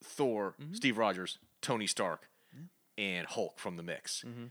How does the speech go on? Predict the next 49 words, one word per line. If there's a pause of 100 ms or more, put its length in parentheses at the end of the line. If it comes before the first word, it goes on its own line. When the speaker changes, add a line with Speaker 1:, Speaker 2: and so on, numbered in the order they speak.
(440)
Speaker 2:
And
the
X-Men
and
the
Fantastic
Four
are
still
way
Speaker 1:
Still,
Speaker 2:
off.
Speaker 1:
yep,
you're
not,
no,
yep,
yep,
yep.
The
X-Men
and
Speaker 2:
Yeah.
Speaker 1:
Fantastic
Four
are
still
not
being
included. (120)
Speaker 2:
Nope. (280)
Speaker 1:
So
you
remove (1400)
those
characters (100)
from
the
M
C
U, (180)
and
you
Speaker 2:
Mm-hmm.
Speaker 1:
don't
add
in
the
X-Men